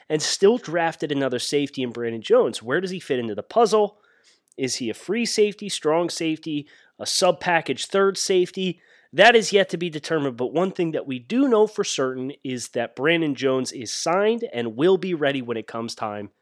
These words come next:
to strap on the pads. I really admire the systemic approach that the Dolphins are taking in this rookie class. It's almost like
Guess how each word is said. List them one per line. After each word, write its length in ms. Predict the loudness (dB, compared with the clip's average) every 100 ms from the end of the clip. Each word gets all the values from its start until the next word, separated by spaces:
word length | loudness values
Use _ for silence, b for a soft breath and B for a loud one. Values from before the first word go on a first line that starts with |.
| _ _ _
to 80 | -12
strap 320 | -10 -8 -6
on 140 | -4 -4
the 60 |
pads. 500 | -4 -4 -6 -10 -16 -18 _ _ _ _ _ _ -20 _
I 100 | 0
really 320 | 2 4 6
admire 460 | 6 4 4 6 4
the 120 | 0
systemic 720 | -4 -2 0 0 4 4 4 0
approach 480 | 0 2 2 -2
that 140 | -8 -8
the 80 | -2
Dolphins 420 | 0 0 -2 -6
are 60 |
taking 340 | -2 -2 -2 -4
in 80 | -4
this 180 | -6
rookie 240 | -6 -8 -8
class. 320 | -2 -2 0
It's 120 | 4
almost 300 | 6 6 4
like 220 | 0 0